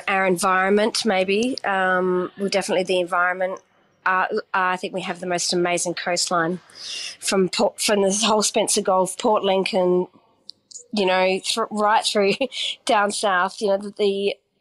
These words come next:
the amount, the bounty of, amount of seafood we have, and we're getting more of it too since, um, less is being exported. I'm about to meet, um, our Pippi,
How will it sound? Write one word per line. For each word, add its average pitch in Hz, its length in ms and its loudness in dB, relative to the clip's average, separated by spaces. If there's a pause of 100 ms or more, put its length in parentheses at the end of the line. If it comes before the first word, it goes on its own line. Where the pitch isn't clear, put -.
(140)
the 208 260 -4
amount, 208 640 0
the 196 240 -2
bounty 214 400 2
of, 185 180 -4 (220)
amount 208 480 0 (100)
of 196 340 0 (240)
seafood 180 640 0
we 180 140 0
have, 165 460 -2 (920)
and 214 140 2
we're 226 80 4
getting 220 240 2
more 208 200 4
of 190 100 -4
it - 80 -6
too - 240 -2
since, - 500 -2
um, 190 280 2
less 196 240 0
is 196 80 -2
being 180 280 0
exported. 170 680 -2 (1500)
I'm 202 140 2
about 196 200 0
to 190 120 -2
meet, 180 340 -2 (120)
um, 170 540 -2 (240)
our 165 440 0 (440)
Pippi, 170 520 0